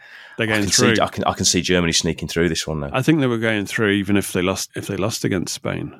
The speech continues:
Speaker 2: Probably on goal difference or
Speaker 1: Yeah,
Speaker 2: something.
Speaker 1: 'cause I think they would have battered, uh, Costa Rica. Japan would get beat by Spain, and, uh, that would be it. But, but yeah, Costa Rica, after being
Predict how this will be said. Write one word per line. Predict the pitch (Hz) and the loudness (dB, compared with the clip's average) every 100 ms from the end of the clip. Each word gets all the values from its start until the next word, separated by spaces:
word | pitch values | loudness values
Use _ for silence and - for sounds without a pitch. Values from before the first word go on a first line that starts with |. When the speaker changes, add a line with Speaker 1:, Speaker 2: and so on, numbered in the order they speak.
| _ - | _ -10
Speaker 2:
Probably | 82 80 | -2 -2
on | 80 | 2
goal | 82 | 0
difference | 76 - 73 - | 0 -6 -8 -2
or | 120 | 0
Speaker 1:
Yeah, | 123 | 2
Speaker 2:
something. | 110 113 - | 0 -4 -2
Speaker 1:
'cause | 127 113 | 0 2
I | |
think | 113 131 117 | 2 2 2
they | 107 | 2
would | 104 | 0
have | 90 | -2
battered, | 113 101 101 - - | -4 -4 -6 -8 -6
uh, | 104 101 95 | -2 -4 -4
Costa | 110 - 107 | -6 -4 -2
Rica. | 95 98 98 92 87 - | 0 0 -2 -6 -6 -6
Japan | - 101 117 110 101 | -6 0 2 4 2
would | 90 | 0
get | 101 90 | -4 -2
beat | 98 - | -4 -4
by | 101 92 | -6 -6
Spain, | - - 98 90 87 101 - | -6 -4 -2 -2 -4 -8 -14
and, | - 98 95 98 92 | -6 -2 0 2 0
uh, | 95 92 | -2 -2
that | 101 87 | -2 -2
would | 98 | -2
be | 98 104 | 0 0
it. | 101 - - - _ | -2 -8 -18 -20 _
But, | 110 104 - - _ - _ | 0 0 -4 -20 _ -20 _
but | - 139 | 0 2
yeah, | 143 127 | 4 2
Costa | - 151 - | 2 0 2
Rica, | 139 143 135 107 92 _ - | 4 4 2 0 -2 _ -6
after | 117 - | -6 0
being | 120 | 2